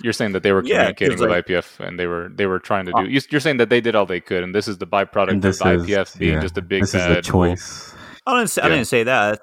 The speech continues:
Speaker 2: As I'm saying, there was negotiation, and I'm, I'm thi-, I'm,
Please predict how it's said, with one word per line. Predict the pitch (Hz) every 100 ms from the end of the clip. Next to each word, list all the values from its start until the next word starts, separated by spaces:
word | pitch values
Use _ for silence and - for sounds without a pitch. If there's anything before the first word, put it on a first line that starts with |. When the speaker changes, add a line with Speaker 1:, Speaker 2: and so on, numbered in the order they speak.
| -
Speaker 2:
As | 123 -
I'm | 127 123
saying, | - 139 127
there | 110 110
was | 127 139
negotiation, | 107 101 98 - 110 123 - 101
and | 90
I'm, | 98 98 -
I'm | 107 98 101
thi-, | - 127 123
I'm, | 117 110